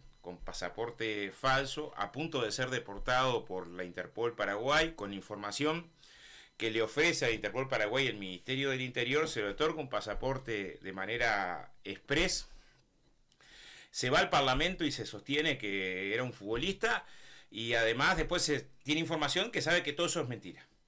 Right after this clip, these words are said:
O sea, todo eso pasó con el caso Marcet, de una punta a la otra. Todavía los dos ministros que tuvieron que ver con la decisión están en sus cargos, además. O sea, además de que pasó todo esto, que, eh, ¿cuál cosa más grave que la otra? Vos decís, bueno, pero el,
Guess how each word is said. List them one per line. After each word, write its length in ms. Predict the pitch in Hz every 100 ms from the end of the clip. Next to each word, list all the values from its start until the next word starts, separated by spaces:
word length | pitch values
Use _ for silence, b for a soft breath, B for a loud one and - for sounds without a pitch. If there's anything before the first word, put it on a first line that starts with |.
| _ -
O 20 |
sea, 120 | -
todo 160 | 262 254
eso 160 | 170
pasó 240 | 131 151 123
con 120 | 110
el 80 | 104
caso 880 | 113 - 104 98 95 90 90 87
Marcet, 340 | 90 90 104 92
de 80 | 117
una 160 | 131
punta 260 | 147 196 196
a 20 |
la 100 | 135
otra. 200 | 156 110
Todavía 460 | 110 151 175 - - - -
los 220 | 98 98
dos 180 | 120 135
ministros 400 | 151 165 165 131
que 140 | 107
tuvieron 320 | 98 113 135
que 80 | 127
ver 180 | 120 135
con 540 | 123 101 92 90 90
la 100 | 98
decisión 640 | 98 92 98 131 160 214 254 B B B B
están 300 | - 143 156
en 80 | 135
sus 160 | -
cargos, 400 | - 190 - - -
además. 440 | 101 135 127 - -
O 40 | -
sea, 140 | 90
además 260 | 90 131 151
de 80 |
que 80 | 123
pasó 260 | 107 127 160
todo 220 | 165 175
esto, 360 | 170 190 214 -
que, 200 | - -
eh, 160 | - - _ B B B B _
¿cuál 220 | 147 156
cosa 240 | 170 170
más 120 | 143 135
grave 220 | 151 143
que 80 | 120
la 100 | 190
otra? 180 | 147
Vos 100 | 110
decís, 80 | 107
bueno, 180 | 139 135
pero 140 | 101
el, 80 | 87